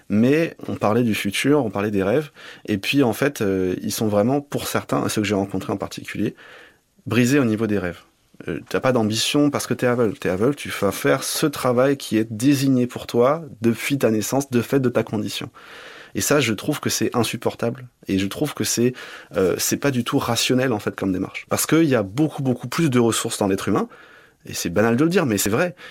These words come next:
Il y a plus de ressources dans l'être humain que juste, euh, l'absence ou la présence d'un sens, même si c'est un sens qui est fondamental, évidemment. Donc, euh, du coup, nous, ce qu'on cherche à faire, c'est montrer qu'on peut faire plus si on a envie. On dit pas qu'on rend autonome, on dit qu'on peut permettre aux personnes d'être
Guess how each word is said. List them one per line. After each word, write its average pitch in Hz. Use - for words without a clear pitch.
Il -
y -
a -
plus 151
de 131
ressources 117
dans 110
l'être 95
humain 170
que 123
juste, 123
euh, 101
l'absence -
ou 113
la 98
présence 117
d'un 104
sens, -
même 120
si 113
c'est -
un 98
sens 127
qui -
est 95
fondamental, 101
évidemment. 95
Donc, 117
euh, 104
du 110
coup, 202
nous, 185
ce -
qu'on 127
cherche -
à 110
faire, 185
c'est 110
montrer 143
qu'on -
peut -
faire 113
plus -
si -
on 127
a 113
envie. 98
On 107
dit 117
pas 139
qu'on 107
rend 101
autonome, 147
on 120
dit 139
qu'on 113
peut 110
permettre 135
aux -
personnes 127
d'être 113